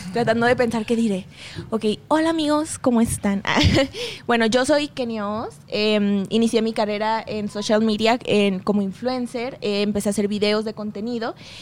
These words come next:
y creando videos de contenido era la parte que más me apasionaba. Y después, eh, surgió la música en mi carrera, que me terminó enamorando los procesos de, de creación de la música y, y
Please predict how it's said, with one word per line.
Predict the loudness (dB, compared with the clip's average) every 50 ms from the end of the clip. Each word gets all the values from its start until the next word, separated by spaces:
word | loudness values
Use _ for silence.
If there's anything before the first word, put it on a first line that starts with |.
| -18 -20 -18 -10
y | -4 -2 0 2 2 0 0
creando | 2 4 4 4 4 2 0 -2 -2
videos | 0 0 -2 0 0
de | -2 -2
contenido | 0 -2 -2 0 0 0 2 2 4
era | 4 4 4 4 2
la | 2 2 2 2
parte | 2 2 -2 -2 -2 -4
que | -2 0
más | 0 0 0 0
me | 0 -2
apasionaba. | 0 0 -2 0 0 0 0 2 2 4 4 4 4 4
Y | 4 2 2
después, | 2 2 0 -2 0 2 4 4 4 4 2 0 0 2
eh, | 4 4 6 6 6 4 4 2 2
surgió | 2 2 2 4 4 4
la | 4 6
música | 6 6 4 4 2 0 0 2 2 2 2 2
en | 2 2 2
mi | 0
carrera, | 2 0 0 2 2 4 4 2 0 -2 -8 -20 -18 -18 -20 -20 -12 -2
que | 0 2
me | 4 4 4 4
terminó | 4 4 4 6 6 6 4
enamorando | 4 4 4 4 4 4 4 2 2 -2
los | -4 -6 -8
procesos | -8 -10 -10 -8 -6 -8 -8 -8 -8 -8 -8 -6
de, | -6 -6 -6 -8
de | -8 -8 -8
creación | -6 -6 -6 -4 0 0 2 4 4
de | 4
la | 4 4
música | 4 4 2 2 0 -2 2 4 4 4 4
y, | 4 2 0 0 -2 -4 -4 -4
y | -4 -2 -2 0 0 0 -2 -2 -4